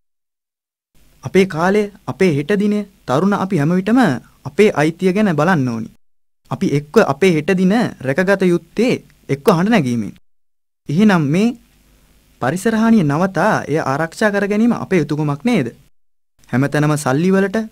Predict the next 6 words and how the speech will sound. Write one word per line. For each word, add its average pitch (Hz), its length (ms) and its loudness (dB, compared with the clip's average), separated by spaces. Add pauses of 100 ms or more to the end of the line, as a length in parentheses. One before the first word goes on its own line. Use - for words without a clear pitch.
බලය 135 300 -2
ඇවිල්ලා 131 480 -2 (440)
ලොකු 131 220 -2
ලොක්කන් 202 380 0 (140)
සල්ලි 160 400 -2
දීලා 190 380 2